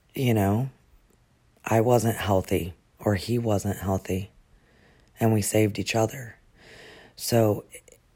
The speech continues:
it can be things like that. We're balancing. We're balancing out the karma again.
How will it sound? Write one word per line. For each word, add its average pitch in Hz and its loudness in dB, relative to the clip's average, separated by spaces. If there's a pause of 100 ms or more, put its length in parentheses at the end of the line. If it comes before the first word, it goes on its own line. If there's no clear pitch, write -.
(280)
it 127 0
can 123 0
be 131 0
things 123 -2
like 107 0
that. 110 2
We're 95 -2
balancing. 110 0 (200)
We're 107 -4
balancing 110 0
out 98 0
the - -12
karma 92 -4
again. 85 -12